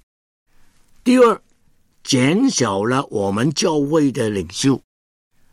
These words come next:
第三，减少了我们教会的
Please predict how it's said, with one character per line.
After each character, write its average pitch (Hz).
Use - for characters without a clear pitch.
第 302
三， 254
减 147
少 107
了 135
我 104
们 123
教 180
会 147
的 107